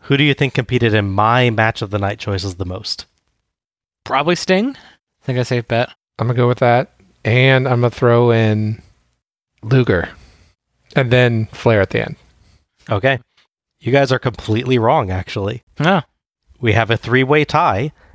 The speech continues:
Speaker 1: between Diamond Dallas Page,
Speaker 2: I should have thought D D P.
Speaker 1: Tully Blanchard,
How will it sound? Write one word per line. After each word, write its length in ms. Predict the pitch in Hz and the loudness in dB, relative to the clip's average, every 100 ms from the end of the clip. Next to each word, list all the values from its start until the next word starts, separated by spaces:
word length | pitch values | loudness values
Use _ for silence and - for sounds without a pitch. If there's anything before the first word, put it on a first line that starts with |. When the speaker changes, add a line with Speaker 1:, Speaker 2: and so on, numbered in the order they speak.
| - | -6
Speaker 1:
between 560 | 123 - 117 107 101 104 - | -4 0 0 0 -2 -6 -8
Diamond 380 | 110 107 127 135 | -2 0 2 2
Dallas 300 | 123 123 143 | 2 2 0
Page, 160 | - 107 110 | -2 -2 0
Speaker 2:
I 100 | 147 | 0
should 140 | 165 | 0
have 80 | 156 | 2
thought 180 | 151 131 | 0 0
D 60 | 127 | -4
D 80 | 120 | -4
P. 200 | 113 104 - - - - - - _ _ _ _ _ - | -6 -6 -8 -10 -12 -16 -20 -20 _ _ _ _ _ -4
Speaker 1:
Tully 240 | 127 135 | 0 0
Blanchard, 560 | 123 107 98 123 170 | 2 2 2 0 0